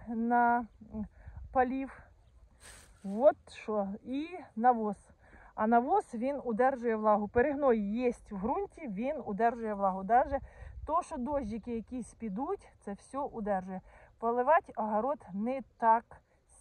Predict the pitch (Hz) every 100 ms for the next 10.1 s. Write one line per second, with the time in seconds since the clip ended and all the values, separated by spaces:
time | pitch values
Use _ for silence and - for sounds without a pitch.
0 | - 233 233 226 226 233 214 190 180 175
1 | - _ _ _ - 359 349 - 277 254
2 | 233 247 247 254 254 240 196 190 190 214
3 | 233 208 - 220 220 196 180 - 262 302
4 | _ 190 - - - - _ - - 285
5 | 262 226 240 - 262 233 - - 247 -
6 | 220 220 262 349 262 214 185 - - -
7 | - - - 208 208 202 226 254 294 269
8 | 208 247 247 269 269 - - 170 190 247
9 | 247 214 220 220 220 208 208 208 196 185
10 | -